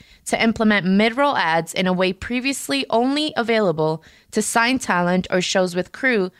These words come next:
who've worked in advertising. Producers entering the beta can manually review ads to decide which would be the best fit for their podcast and whitelist them for inclusion.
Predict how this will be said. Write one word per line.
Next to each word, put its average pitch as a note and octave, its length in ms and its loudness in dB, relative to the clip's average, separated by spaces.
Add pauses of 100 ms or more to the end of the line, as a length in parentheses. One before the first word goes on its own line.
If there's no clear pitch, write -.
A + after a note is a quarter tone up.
(120)
who've A3+ 180 -2
worked D#3+ 280 0
in F#3+ 80 -2
advertising. G3 920 -4 (720)
Producers C#4 640 0
entering B3 400 2
the G#3 80 2
beta E3+ 480 2
can G3+ 180 4
manually B3+ 460 2
review G#3+ 400 2
ads D#3+ 380 0
to F#3 120 -2
decide F3 460 -2
which A#3+ 200 0
would C4+ 120 -4
be B3+ 100 -4
the A3+ 80 -2
best G#3+ 380 -2
fit B3+ 180 -2
for A#3 120 -2
their A#3+ 100 2
podcast D#3+ 760 -2
and G3+ 180 4
whitelist G#3+ 420 0
them A3+ 200 0
for F#3+ 140 -2
inclusion. E3+ 680 -2